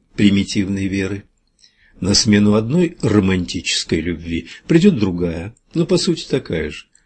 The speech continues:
а вскоре обязательно придёт желание сменить и этого партнёра на нового. Астральная преданность и преклонение перед кумиром сменится предательством и осуждением, а восторженные корыстно-радостные крики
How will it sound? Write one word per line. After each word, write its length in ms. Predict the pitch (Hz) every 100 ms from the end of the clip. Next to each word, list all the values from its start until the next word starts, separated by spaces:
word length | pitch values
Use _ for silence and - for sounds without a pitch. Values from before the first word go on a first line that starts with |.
| _ -
а 120 | 120
вскоре 360 | - 170 131
обязательно 460 | 92 90 98 - 82
придёт 380 | 104 98 95 87
желание 420 | 98 95 92 95
сменить 460 | - 110 107 110 -
и 120 | 156
этого 360 | 90 80 95 82
партнёра 560 | - 85 - 90 85
на 140 | 82 87
нового. 420 | 85 82 90 - _ _ _ _ _ _ _
Астральная 720 | 117 - - 120 110 110 107 - _ _ -
преданность 760 | 110 104 87 90 87 - - -
и 80 | 113
преклонение 880 | 98 92 104 95 123 180 98 78 - _ _
перед 260 | 104 87 -
кумиром 680 | 113 107 90 78 78 73 _ _ _ _
сменится 540 | - 160 175 170 -
предательством 960 | - - 117 101 92 92 - - 95 - _ _ -
и 100 | 95
осуждением, 840 | 107 127 127 107 85 85 85 87 - _ _ _ _ _
а 140 | - 87
восторженные 840 | 98 - 120 107 92 92 98 95
корыстно-радостные 1000 | - 104 98 - 107 98 95 - - 95
крики 400 | - 101 - 104